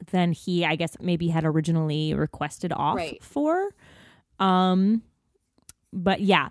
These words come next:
Speaker 1: that's
Speaker 2: But
Speaker 1: a
Speaker 2: it's, like, a
Speaker 1: very
Speaker 2: weird
Speaker 1: selfish
Speaker 2: financial
Speaker 1: and, uh, weird
Speaker 2: thing that,
Speaker 1: reaction.
Speaker 2: uh, regardless of how he reacted, what side you land on, um, it's one of
Speaker 1: Mm-hmm.
Speaker 2: those real life things that he was afraid of. Like,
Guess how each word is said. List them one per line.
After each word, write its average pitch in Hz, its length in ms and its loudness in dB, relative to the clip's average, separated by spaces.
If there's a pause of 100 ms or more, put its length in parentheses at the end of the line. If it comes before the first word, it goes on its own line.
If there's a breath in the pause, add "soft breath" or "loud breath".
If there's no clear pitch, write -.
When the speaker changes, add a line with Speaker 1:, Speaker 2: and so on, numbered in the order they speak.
Speaker 1:
that's 254 180 0
Speaker 2:
But - 60 0
Speaker 1:
a - 0 -
Speaker 2:
it's, 226 120 0
like, 196 120 2
a 190 40 4
Speaker 1:
very 190 40 4
Speaker 2:
weird 233 500 2
Speaker 1:
selfish - 100 -12
Speaker 2:
financial 220 1120 -4
Speaker 1:
and, - 0 -
uh, 135 220 -2 (320)
weird 170 720 -2
Speaker 2:
thing 147 100 -2
that, - 180 -2
Speaker 1:
reaction. - 180 -12 (100)
Speaker 2:
uh, 262 140 -6
regardless 254 520 -2
of 214 80 -12
how 196 200 -4
he 202 120 -8
reacted, 165 520 -6
what 160 180 -10
side 165 380 -2
you 175 180 -6
land 160 420 -8 (140)
on, 180 360 -6 (1080)
um, 185 480 -6 (500)
it's 247 160 -4
one 269 200 4
of 277 80 2
Speaker 1:
Mm-hmm. 254 80 2
Speaker 2:
those 220 180 0
real 233 260 2
life 226 280 -2
things 208 200 -4
that 208 80 -4
he 226 120 -4
was 196 100 -6
afraid 226 300 -2
of. 101 180 -8
Like, 143 240 -12